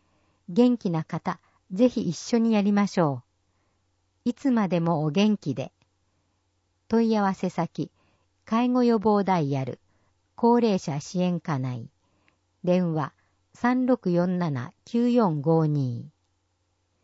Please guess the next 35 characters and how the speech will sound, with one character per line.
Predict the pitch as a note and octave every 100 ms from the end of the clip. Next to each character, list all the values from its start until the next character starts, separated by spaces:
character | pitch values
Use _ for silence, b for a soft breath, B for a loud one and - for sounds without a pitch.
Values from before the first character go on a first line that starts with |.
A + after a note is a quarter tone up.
| _ _ _ _ _ _ _ _
シ | - G#3
ル | G#3 C4+
バ | B3 A#3
ー | G#3+
人 | G#3 A3
材 | G#3 G3+ G#3
セ | G3+ E3+
ン | D3+
タ | D3+ C3+ B2 -
ー。 | _ _ _ _ _ _ _ _ _ -
六 | F3+ -
十 | A3+ C4
歳 | - C4+ B3 B3+
以 | G#3
上 | G3 F3
の | D#3+ F3
健 | - A#3 B3
康 | B3 A#3
で | A3+ A3
働 | G3 G3 A#3+ B3
く | -
意 | A#3+
欲 | A3+ G3 E3
の | D#3+
あ | E3+
る | D#3+
方 | - E3 D#3+
が、 | C3 C3+ b b b b F3+
事 | F#3+ A#3+
務、 | F3+ D#3+ -
軽 | A#3 B3
作 | - A#3
業 | F3+ D#3+ D#3
な | D3
ど、 | C#3 C#3